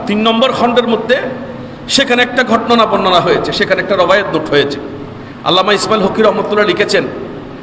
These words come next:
আমার নবী হঠাৎ করে একদিন জিবরাইল আলাইহিস সালাতু ওয়াস সালাম যখন নবীর দরবারে আসলেন, প্রশ্ন করলেন, "জিবরাইল, আমার একটা প্রশ্ন জানতে বেশি মন চাচ্ছে।" "ইয়া রাসূলুল্লাহ, কি প্রশ্ন?" বললেন,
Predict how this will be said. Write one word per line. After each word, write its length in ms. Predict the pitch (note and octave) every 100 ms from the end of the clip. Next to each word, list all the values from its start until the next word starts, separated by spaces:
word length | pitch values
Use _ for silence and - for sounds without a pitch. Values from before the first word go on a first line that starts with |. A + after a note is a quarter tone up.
| - -
আমার 300 | D#3+ G#3+ G#3
নবী 220 | G3 A3
হঠাৎ 280 | F#3 G#3 A#3 -
করে 160 | A3 G3+
একদিন 340 | D#3 A3+ F#3+ - - - - - - A#2+
জিবরাইল 320 | C#3 F#3+ A3+
আলাইহিস 340 | A3+ A3+ A3 G3+
সালাতু 260 | A3 G#3
ওয়াস 160 | G#3 -
সালাম 160 | G3+ G3
যখন 240 | F3+ G3+
নবীর 320 | F#3+ F3+ F3+
দরবারে 320 | F3 E3+ G3
আসলেন, 340 | F#3 - F3+ A2 - - - - - - -
প্রশ্ন 300 | - F3 F3+
করলেন, 300 | F#3 G#3+ G#3
"জিবরাইল, 460 | G3 F#3 G#3 G#3+ - - - - - - -
আমার 260 | D3 G#3 G#3
একটা 320 | - - A3+
প্রশ্ন 540 | - F#3+ - - A3+ G#3+
জানতে 380 | F#3+ F#3 F3+ F#3
বেশি 280 | E3 F#3 D4
মন 220 | C4 G3
চাচ্ছে।" 320 | F3 D3+ - A#3 - - - - - - - - - -
"ইয়া 140 | F3
রাসূলুল্লাহ, 500 | F3 G3+ G#3 F#3+ F3+ F#3
কি 80 |
প্রশ্ন?" 480 | F3+ E3+ - F#3+ C#3+ - - - - - -
বললেন, 260 | E3 G#3